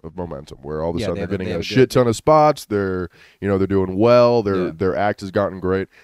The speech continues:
Speaker 1: There's sometimes they let that get to their head a lot.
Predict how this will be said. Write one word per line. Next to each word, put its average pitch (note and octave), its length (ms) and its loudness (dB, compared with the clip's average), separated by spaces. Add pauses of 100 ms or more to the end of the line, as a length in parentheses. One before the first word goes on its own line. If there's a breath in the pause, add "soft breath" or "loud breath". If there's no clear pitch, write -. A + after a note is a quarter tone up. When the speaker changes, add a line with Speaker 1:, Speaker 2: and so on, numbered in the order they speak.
Speaker 1:
There's D#3 220 2
sometimes B2+ 1040 -2
they A#2 240 0
let G#2 300 -4
that F#2 180 -6
get G2+ 140 -6
to - 80 -16
their E2+ 140 -6
head F2 180 -8
a E2+ 60 -8
lot. C#2+ 500 -14